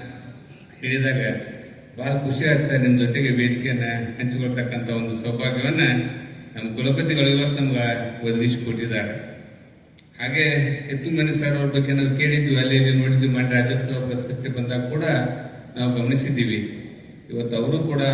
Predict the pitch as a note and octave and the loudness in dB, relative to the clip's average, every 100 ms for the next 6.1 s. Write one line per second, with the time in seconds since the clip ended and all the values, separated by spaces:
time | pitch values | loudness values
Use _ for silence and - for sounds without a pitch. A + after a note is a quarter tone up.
0 | C3 B2+ - - A#2+ A#2 A#2+ C3+ D#3 D3 | 2 0 -6 -6 -4 -2 -2 2 4 4
1 | C3+ C3+ B2+ B2 C#3 - D3 C3+ C#3 E3 | 6 4 4 2 2 2 0 2 2 2
2 | E3 C3 - - - - - A#2 A#2+ D3+ | 2 2 0 -4 -10 -12 -6 -2 2 4
3 | C#3 C3+ B2+ B2 B2+ - - B2+ B2 G#2 | 4 4 4 4 2 0 -2 0 2 0
4 | - - - - - B2 B2 D3+ C#3+ B2+ | -4 -8 -14 -16 -14 -6 -2 2 2 2
5 | B2+ B2 D3+ - D3 C3+ C3+ C#3+ C#3 C#3 | 2 0 0 0 0 0 0 0 0 2
6 | C3+ | 2